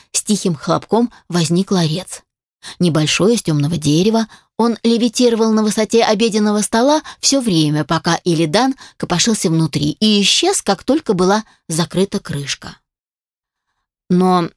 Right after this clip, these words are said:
этого должно хватить на первое время. Едва закончив фразу, Дан вытряхнул содержимое небольшого мешочка,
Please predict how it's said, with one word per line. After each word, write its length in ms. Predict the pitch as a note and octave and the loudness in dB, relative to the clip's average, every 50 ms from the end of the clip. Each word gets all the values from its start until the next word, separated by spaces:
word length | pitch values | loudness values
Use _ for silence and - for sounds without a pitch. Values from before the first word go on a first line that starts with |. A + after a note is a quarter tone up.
| _ _ _ _ _ _ _ - | _ _ _ _ _ _ _ -4
этого 480 | G3 G#3 G3+ - - G3+ F#3+ G#3 G#3 | -2 -2 -2 0 0 0 2 2 0
должно 400 | F#3+ F#3+ F#3+ F#3 - - F#3+ F#3 | 2 0 0 0 0 0 0 0
хватить 580 | F#3 - G3 G3 G3 - C#4 C#4 A3+ - - - - | 0 0 -2 -2 0 2 0 0 0 -2 -10 -12 -6
на 180 | - E3+ D#3+ | -2 -2 -2
первое 340 | D3+ D#3 D3 C#3+ C#3+ C#3+ C#3+ | 0 0 -2 0 0 0 0
время. 400 | D#3 D#3+ D#3+ C#3+ C#3 C3 C3+ - _ _ _ _ _ _ _ _ - - - - - | 0 0 0 0 0 -2 -4 -8 _ _ _ _ _ _ _ _ -20 -16 -14 -10 -4
Едва 320 | - A3 A#3 G#3 B3+ C4+ | 0 0 2 2 2 2
закончив 500 | C4+ A#3+ B3+ B3+ - C4+ B3+ - B3+ A3+ | 2 2 0 0 0 0 0 0 -2 -4
фразу, 420 | - - A#3 A#3+ B3+ B3+ - A#3+ A#3+ | -2 0 0 2 2 0 0 -2 0
Дан 300 | F#3+ A3+ A3+ B3 A#3+ A3 - - - _ _ - | 0 2 2 0 0 -2 -6 -14 -20 _ _ -4
вытряхнул 680 | G#3+ G3 A3+ B3+ B3 - A#3+ A#3 A3 - - A#3 A#3 | -2 2 2 2 2 2 0 -2 -2 -2 0 0 0
содержимое 640 | - - A3 F#3+ A3 F#3+ F3+ F3+ G3 G#3+ G#3 G3+ | 0 0 0 0 2 0 0 0 0 2 2 2
небольшого 640 | G3+ G3+ G3+ F#3+ F#3+ F#3+ F3 - - - F#3 E3 E3+ | 2 2 2 2 2 2 0 0 0 0 0 0 0
мешочка, 720 | E3+ E3 E3 D3 - - - D#3 - - - - C4 C#4 | 0 0 0 0 0 -2 -2 -2 -2 -2 0 0 0 -2